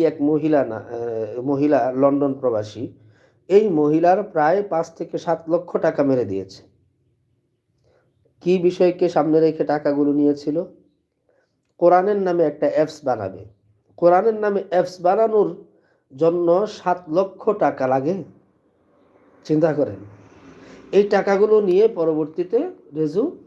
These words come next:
সেই মহিলার সাথে যাবতীয় যোগাযোগকে বন্ধ করে দিয়েছে। রেজুর উপরে এখনো পর্যন্ত মামলা চলমান। এই কথাগুলো তো আমার থেকে বলতেছি না, এই কথাগুলো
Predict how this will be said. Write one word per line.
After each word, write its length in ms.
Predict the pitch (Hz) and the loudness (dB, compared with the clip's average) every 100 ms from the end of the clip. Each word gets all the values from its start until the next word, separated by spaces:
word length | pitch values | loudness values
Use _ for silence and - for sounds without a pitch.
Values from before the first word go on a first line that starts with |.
| _ _ _ | _ _ _
সেই 220 | - 170 | -2 2
মহিলার 420 | 156 151 156 151 | 4 4 2 0
সাথে 180 | 165 156 | -2 -2
যাবতীয় 500 | 170 143 147 156 156 135 | 0 2 2 0 0 0
যোগাযোগকে 520 | 131 139 143 160 247 | 2 2 2 -2 0
বন্ধ 220 | 180 160 | 0 0
করে 240 | 143 127 127 | 0 -2 -2
দিয়েছে। 300 | 113 110 123 | -2 -4 0
রেজুর 320 | 131 147 190 | 2 4 2
উপরে 220 | 185 180 175 | 0 2 0
এখনো 260 | 156 180 | 2 -2
পর্যন্ত 380 | 180 156 151 143 | 0 -2 -4 -4
মামলা 360 | 143 123 135 139 | -4 -2 -2 -2
চলমান। 420 | 135 127 110 92 92 - _ _ _ _ _ _ _ _ _ _ - _ 143 | -2 -4 -4 -8 -14 -20 _ _ _ _ _ _ _ _ _ _ -20 _ -2
এই 60 | |
কথাগুলো 360 | 156 170 180 185 | 2 2 2 0
তো 120 | 185 | -2
আমার 320 | 165 143 151 156 | -4 0 0 0
থেকে 160 | 175 170 | -4 -2
বলতেছি 360 | 151 139 131 123 | -2 -2 -4 -2
না, 60 | |
এই 100 | 127 131 | -2 -2
কথাগুলো 420 | 151 160 180 | 0 2 4